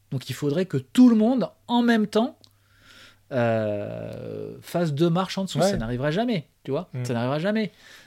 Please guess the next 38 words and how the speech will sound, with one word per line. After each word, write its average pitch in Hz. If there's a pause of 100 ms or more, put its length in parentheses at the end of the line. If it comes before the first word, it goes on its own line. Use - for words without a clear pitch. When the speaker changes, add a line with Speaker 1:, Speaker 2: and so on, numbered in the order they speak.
(120)
Speaker 1:
Donc, 127
euh, 113
donc, 117
euh, 117
ouais, 202
je -
suis -
assez, 170
euh, 120
je 113
suis -
assez 170
pessimiste 151
et 123
je 113
suis 131
assez 135
d'accord 160
avec 123
toi. 196 (680)
Donc 117
je 131
pense 190
qu'on 156
va 143
aller, 143
euh, 120
dans 135
un 147
monde 147
à 165
la 170
Ad 135
Astra, 143 (220)
c'est-à-dire 117
un 123
monde 147
où, 160